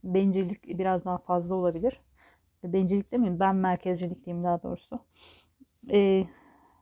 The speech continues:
böyle saraylı gibi, yani daha üst konumda ya da maddi olarak mı daha üst konumda kendini mi öyle görüyor bilmiyorum. Belki egosundan öyle görüyordur.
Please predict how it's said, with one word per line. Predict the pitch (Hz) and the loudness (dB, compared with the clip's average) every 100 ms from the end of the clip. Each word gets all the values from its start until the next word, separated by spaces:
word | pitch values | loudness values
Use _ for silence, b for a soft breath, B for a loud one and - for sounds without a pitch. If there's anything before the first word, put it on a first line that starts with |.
| b b b _ _ _ | b b b _ _ _
böyle | 202 214 226 | 2 4 4
saraylı | - 220 214 208 214 | 4 4 6 6 4
gibi, | 208 180 175 | 2 0 -2
yani | 190 196 196 190 | 0 0 0 -2
daha | 208 220 | -2 0
üst | - 226 208 | 0 -2 -2
konumda | 214 196 185 180 180 b b b b | 0 0 0 -2 -2 b b b b
ya | 208 196 | -2 2
da | 208 | 2
maddi | 196 190 180 160 214 | 4 6 6 4 2
olarak | 220 226 233 233 | 4 6 6 4
mı | 220 | 4
daha | 220 214 | 4 4
üst | 208 | -2
konumda | - 220 214 208 208 208 | -2 2 4 6 4 2
kendini | - 214 208 226 | 2 4 6 4
mi | 226 | 2
öyle | 202 202 | 2 2
görüyor | 190 190 190 | 2 2 0
bilmiyorum. | 190 185 180 175 | -2 0 0 4
Belki | 185 185 - | 2 2 -2
egosundan | 180 180 - 180 202 | -4 -4 -6 -2 0
öyle | 185 175 | 0 0
görüyordur. | 175 170 165 170 | -2 -2 -2 -4